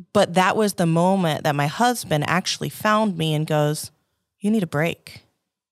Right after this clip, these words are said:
And I was like, "Yeah, 'cause I'm, I'm breaking." Um,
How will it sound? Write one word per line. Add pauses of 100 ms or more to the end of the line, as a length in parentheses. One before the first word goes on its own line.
(200)
And
I
was
like,
"Yeah,
'cause
I'm,
I'm
breaking." (560)
Um,